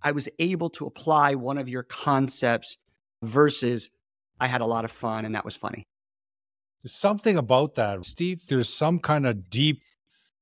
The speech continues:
Speaker 2: meaning from your soul or something when you hear another human being say something like that. It touches you way more than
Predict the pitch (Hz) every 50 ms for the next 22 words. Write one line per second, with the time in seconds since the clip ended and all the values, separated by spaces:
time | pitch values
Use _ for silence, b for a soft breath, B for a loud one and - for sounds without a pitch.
0 | _ _ _ - 120 131 147 160 165 165 147 131 117 - - 127 113 113 110 107
1 | 101 - - - - - 151 143 151 151 139 127 117 110 110 - 123 110 - -
2 | 117 107 107 113 113 117 117 113 104 98 117 127 143 143 135 127 123 127 123 123
3 | 120 107 104 113 120 120 117 110 107 107 107 123 131 131 123 117 110 104 101 -
4 | _ _ _ _ _ _ _ _ _ - - - - 147 151 160 156 - - -
5 | 135 123 113 113 131 120 117 113 110 110 107 _ - 110 107 107 107 107 107 -
6 | _ - - 147 151 - - 165 151 127 117 117 127 120 113 107 104 _ _ _
7 | _ _ _ _ - 113 131 151 175 180 165 147 143 147 160 170 175 175 165 139
8 | 127 139 127 123 120 117 117 120